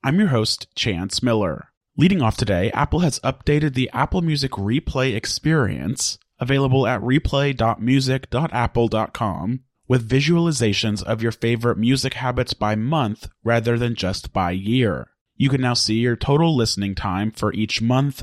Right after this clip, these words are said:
as well as top songs, top albums, and top artists for each month. Apple has also officially launched the Apple Music Replay playlist for twenty twenty-four, making it easy for users to see everything they've listened to so far this calendar year.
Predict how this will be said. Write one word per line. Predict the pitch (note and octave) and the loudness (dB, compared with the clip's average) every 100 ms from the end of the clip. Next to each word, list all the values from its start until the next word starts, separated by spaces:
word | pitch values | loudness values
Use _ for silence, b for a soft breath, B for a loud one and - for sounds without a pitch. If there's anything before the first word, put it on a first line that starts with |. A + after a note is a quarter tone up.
| - | -6
as | A#2+ B2 | -2 2
well | C#3+ | 2
as | D#3+ | 2
top | - G#2 G2+ - | 0 -4 -4 -2
songs, | A#2+ A#2+ A#2 A#2+ - - | 0 2 0 -2 -6 -8
top | - D3 | -4 -4
albums, | F#2+ G#2 G#2 A2 G#2 - | 0 0 2 0 0 -4
and | G#2 G2+ | -6 -6
top | - G2+ - | -6 -6 0
artists | D3+ C#3+ F2+ - | 2 2 0 -4
for | - G#2 - | -6 -6 -4
each | G2+ - | -4 -4
month. | G#2 F2 - _ _ _ - | -2 -4 -8 _ _ _ -2
Apple | B2 B2+ | 0 2
has | C3 - | 2 2
also | C3 D#3 C#3 C#3 | 0 2 0 0
officially | B2+ D3 C#3 B2+ C3 | 0 0 0 2 2
launched | A2 F#2+ A#2 - | 2 0 -2 -4
the | A#2+ | -2
Apple | A#2+ A#2+ A#2 | -2 -2 -2
Music | A#2 A#2 A2+ | -2 -2 -2
Replay | A#2 B2 - A2 | -2 -2 -2 -2
playlist | - - A#2 D#3+ A#2+ - - | -2 -2 2 2 0 -2 -4
for | A2+ | -6
twenty | - A#2+ A#2 | -4 -2 -2
twenty-four, | - A2 G2+ - A#2 B1+ F2+ C#3+ _ _ | -2 -4 -4 0 0 0 -2 -6 _ _
making | B2 A#2+ A#2+ | -2 0 0
it | A2+ A2+ | -2 -2
easy | B2 B2 B2+ | -2 0 -2
for | - | 0
users | A#2 G2+ G2+ G#2+ | 0 0 0 -2
to | - G#2 | -4 -4
see | A#2+ G#2 | 0 0
everything | G#2+ A2 A#2 G#2 G#2 | 0 -4 -4 -4 -4
they've | G2+ | -4
listened | A2 C3+ - C3 | -2 0 0 0
to | C3+ B2+ | 0 0
so | A#2 - A2 | 0 0 0
far | - G2+ G#2 | 0 0 0
this | G#2 C#3 C3+ - | 0 0 0 -4
calendar | - G#2+ G#2 G2+ F#2+ G#2+ | -6 -4 -2 -4 -4 0
year. | B2+ A#2+ D2 - | 0 0 -2 -8